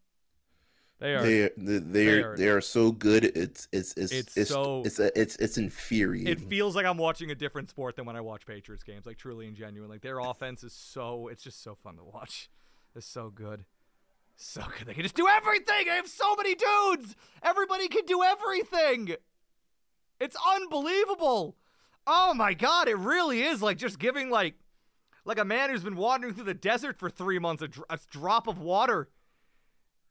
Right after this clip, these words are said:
Speaker 2: It's like Christian McCaffrey, Deebo Samuels, George Kittle, and offensive line.
Speaker 1: Oh my God,
Speaker 2: What
Speaker 1: it's
Speaker 2: is this?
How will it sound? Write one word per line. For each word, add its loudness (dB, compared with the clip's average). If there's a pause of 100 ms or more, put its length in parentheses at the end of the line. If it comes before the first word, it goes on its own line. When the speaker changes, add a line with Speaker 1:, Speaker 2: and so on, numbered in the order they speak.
(760)
Speaker 2:
It's -20
like -6
Christian -2
McCaffrey, -2
Deebo -6
Samuels, -8
George -6
Kittle, -8
and -10
offensive -8
line. -10
Speaker 1:
Oh -6
my -10
God, -2
Speaker 2:
What 2
Speaker 1:
it's 0
Speaker 2:
is 2
this? 2